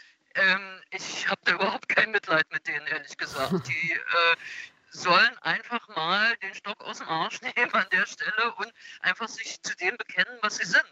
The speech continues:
Speaker 1: weil das ist politisch und wir brauchen Vorbilder. Und, äh, wir wissen, wie wichtig Fußball kulturell hier in Europa ist und, äh, ist ja in anderen Ländern auch möglich und Deutschland hinkt da total hinterher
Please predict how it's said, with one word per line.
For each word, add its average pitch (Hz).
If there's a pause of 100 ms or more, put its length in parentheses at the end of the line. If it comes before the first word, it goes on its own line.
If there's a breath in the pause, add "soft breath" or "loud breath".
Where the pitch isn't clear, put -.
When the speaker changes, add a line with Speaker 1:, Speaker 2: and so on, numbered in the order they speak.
(120)
Speaker 1:
weil 170
das 190
ist -
politisch 175
und 175
wir 185
brauchen 247
Vorbilder. 151 (640 loud breath)
Und, 190
äh, 180
wir 180
wissen, 240
wie 180
wichtig 214
Fußball 233
kulturell 214
hier 202
in 190
Europa 165 (180)
ist -
und, 196
äh, 190 (320 loud breath)
ist 202
ja 220
in 202
anderen 226
Ländern 196
auch 151
möglich 214
und 190
Deutschland 202
hinkt 208
da 208
total 185
hinterher 175